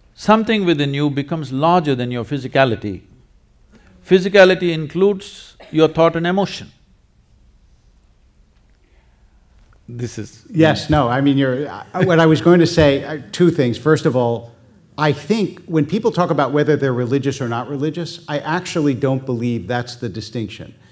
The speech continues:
Speaker 2: The distinction between people are materialists and non-materialists. That is, those who believe that non-material things are real and spiritual realities are real.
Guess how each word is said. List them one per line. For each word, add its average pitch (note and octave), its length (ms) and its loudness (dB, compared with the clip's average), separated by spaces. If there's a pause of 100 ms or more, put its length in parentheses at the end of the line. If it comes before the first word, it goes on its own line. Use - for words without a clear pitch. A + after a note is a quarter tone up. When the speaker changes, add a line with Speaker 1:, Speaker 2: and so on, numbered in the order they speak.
(240)
Speaker 2:
The B2+ 80 -6
distinction D#3+ 680 -2
between C#3 320 -2
people A#2+ 420 -6
are B2 140 -6
materialists D3+ 1040 -4 (440)
and B2 240 -2
non-materialists. A2+ 920 -4
That B2+ 140 -4
is, A#2+ 140 -4
those E3 300 0
who D#3+ 120 -2
believe C3+ 840 -4
that B2 160 -4
non-material C3+ 840 -2
things A#2 280 -4
are A2 140 -4
real G2 340 -8 (880)
and B2+ 160 -6
spiritual D3+ 680 2
realities B2+ 720 -2 (100)
are B2 140 -8
real. G#2+ 460 -6